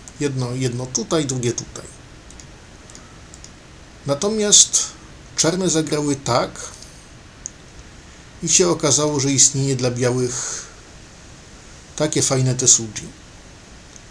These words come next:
Jeśli się czarne połączą, no to nie mają oczu, a tu raczej nie widzę perspektywy na ucieczkę. A jeśli czarne zagrają tak jak w partii,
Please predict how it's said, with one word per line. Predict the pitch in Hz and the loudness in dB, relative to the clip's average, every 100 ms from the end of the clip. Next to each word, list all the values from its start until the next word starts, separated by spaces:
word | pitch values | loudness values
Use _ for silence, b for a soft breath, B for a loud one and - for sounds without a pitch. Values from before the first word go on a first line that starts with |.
| - - - - - - - | -20 -20 -20 -20 -20 -18 0
Jeśli | 175 - 143 | 4 6 6
się | 156 | 4
czarne | 160 156 147 | 4 2 0
połączą, | 135 143 147 156 143 139 | 2 4 4 4 4 2
no | 131 | 2
to | 135 | 2
nie | 131 | 4
mają | 127 120 113 110 | 4 4 2 -2
oczu, | 110 - 147 196 - - - - - - | -6 -4 -4 -4 -10 -20 -20 -20 -18 -10
a | |
tu | 135 160 | -2 4
raczej | 160 156 143 | 6 6 4
nie | 139 | 2
widzę | 127 110 | 2 2
perspektywy | - 117 - 117 123 117 | 2 0 0 0 0 0
na | 117 | -2
ucieczkę. | 120 117 107 - 127 160 - - - - - B B B B B B | 0 -2 -2 -4 -4 -6 -8 -14 -20 -20 -20 B B B B B B
A | 147 | 2
jeśli | 190 - 165 | 4 4 6
czarne | 175 175 165 | 4 4 2
zagrają | 139 147 139 | 2 2 2
tak | 131 120 | 2 -2
jak | 117 | -2
w | - | 0
partii, | 131 117 - 165 240 | 0 0 -2 -4 -4